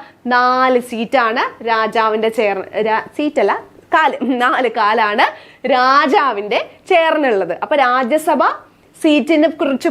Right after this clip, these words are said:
പറയുന്ന ഷെഡ്യൂൾ ഏതാണ്, പട്ടിക ഏതാണ് ചോദിച്ചു കഴിഞ്ഞാല് അത് നാലാമത്തെയാണ് കേട്ടോ, അത് മറക്കരുത്.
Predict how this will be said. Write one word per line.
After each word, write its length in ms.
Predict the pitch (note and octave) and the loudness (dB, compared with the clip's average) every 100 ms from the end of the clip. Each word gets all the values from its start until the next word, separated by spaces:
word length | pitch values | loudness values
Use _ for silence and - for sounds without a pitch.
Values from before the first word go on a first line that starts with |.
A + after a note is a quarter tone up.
| D#4+ | 0
പറയുന്ന 560 | C4 C4 C#4+ C#4+ B4 - - - D#4+ | 0 0 0 2 0 -2 -14 -2 0
ഷെഡ്യൂൾ 500 | B3+ C4 D4+ F4 D#4 | 2 2 2 2 2
ഏതാണ്, 320 | B3 A3+ G#3+ | 0 -4 -4
പട്ടിക 460 | A#3+ A#3 - B3+ | -6 -6 -4 0
ഏതാണ് 380 | D4+ A#3+ A#3+ A#3+ | 2 2 0 -2
ചോദിച്ചു 260 | A3+ A3 B3+ | -2 -2 0
കഴിഞ്ഞാല് 460 | A3 G#3+ G#3 A3 F4 - - - A#3+ | 2 2 2 2 0 -4 -20 -6 -2
അത് 200 | B3 - | -2 -2
നാലാമത്തെയാണ് 1080 | A#3 G#3+ G#3+ A3 A3+ A3 A3+ A3+ A3+ F3+ F3 | -6 -4 -2 0 2 0 0 -2 -4 -4 -4
കേട്ടോ, 260 | A3+ E4+ - - - | -2 -2 -2 -8 -6
അത് 140 | A3 A3+ | -2 0
മറക്കരുത്. 640 | G3+ F3 G3 F3+ A#3 D5+ | -2 -2 -2 2 2 2